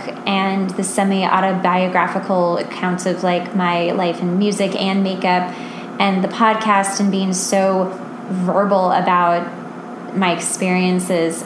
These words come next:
um, has really given me a chance to really appreciate the makeup career that I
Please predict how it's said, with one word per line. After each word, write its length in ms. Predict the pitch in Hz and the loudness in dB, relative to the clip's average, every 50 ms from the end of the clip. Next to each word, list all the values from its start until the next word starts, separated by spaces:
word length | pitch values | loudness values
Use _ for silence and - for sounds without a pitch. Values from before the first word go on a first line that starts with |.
| - | -2
um, 380 | 185 185 190 190 190 180 180 180 - - - - - - - - - | -2 0 0 0 0 -2 -2 -2 -4 -6 -10 -12 -12 -12 -14 -10 -2
has 240 | - 254 262 233 220 | 2 2 4 4 2
really 400 | 208 214 254 262 302 330 277 220 190 - - - - - - - - | 2 2 2 4 4 2 2 0 -2 -4 -8 -12 -12 -14 -12 -6 -2
given 240 | - 220 202 247 262 | 0 2 4 4 4
me 140 | 262 254 220 | 4 4 2
a 60 | 202 | 0
chance 540 | - - - 190 190 196 196 - - - - | 0 0 0 0 0 0 -2 -2 -4 -4 -2
to 280 | - 202 190 185 175 180 - - 185 | 0 0 2 2 0 -2 -4 -2 0
really 300 | 214 262 311 320 - - | 2 4 4 4 2 0
appreciate 1120 | 180 - - - - - - 180 214 254 254 - - 214 185 180 180 170 170 165 165 - - - - - - - - - - - | -2 -4 -6 -10 -10 -6 -2 0 0 0 0 -2 -2 0 0 2 2 2 2 2 0 -2 -6 -10 -12 -12 -12 -12 -12 -12 -8 -2
the 80 | - 202 | 0 2
makeup 400 | 202 190 185 196 - 269 254 - - | 2 2 2 2 2 0 0 -2 -2
career 320 | - 202 185 175 170 170 | -2 0 2 2 2 2
that 140 | 165 165 165 | 2 2 2
I 280 | 165 156 160 165 - | 2 0 0 -2 -4